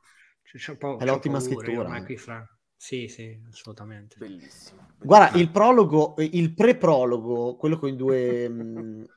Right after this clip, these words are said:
Speaker 2: coi due,
Speaker 3: Gli
Speaker 2: diciamo,
Speaker 3: scienziati.
Speaker 2: esperti, è, è quello che ti fa capire subito quanto questa serie sia scritta bene, è scritta da
Speaker 3: Mhm.
Speaker 2: persone che vogliono fare anche world building in un certo modo.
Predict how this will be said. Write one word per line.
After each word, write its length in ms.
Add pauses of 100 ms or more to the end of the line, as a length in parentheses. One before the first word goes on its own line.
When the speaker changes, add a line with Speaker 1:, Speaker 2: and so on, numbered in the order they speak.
(140)
Speaker 2:
coi 180
due, 380
Speaker 3:
Gli 60
Speaker 2:
diciamo, 840
Speaker 3:
scienziati. 80
Speaker 2:
esperti, 800 (480)
è, 480
è 140
quello 320
che 120
ti 140
fa 220
capire 380
subito 420
quanto 320
questa 240
serie 260
sia 160
scritta 540
bene, 560
è 160
scritta 340
da 100
Speaker 3:
Mhm. 60
Speaker 2:
persone 400
che 180 (220)
vogliono 480
fare 500
anche 240
world 280
building 420
in 100
un 100
certo 280
modo. 560